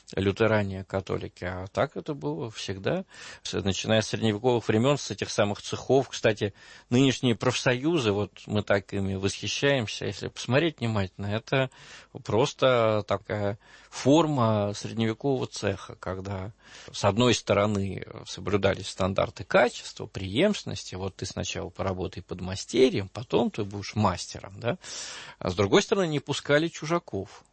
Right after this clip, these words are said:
Вот, поэтому это интересная ситуация, да.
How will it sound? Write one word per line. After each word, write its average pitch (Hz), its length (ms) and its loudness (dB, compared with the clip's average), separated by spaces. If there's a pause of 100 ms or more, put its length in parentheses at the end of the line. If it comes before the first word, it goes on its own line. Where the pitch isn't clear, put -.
(420)
Вот, 104 320 4
поэтому 117 460 4
это 113 180 0
интересная 117 500 2
ситуация, 104 680 0
да. 110 280 0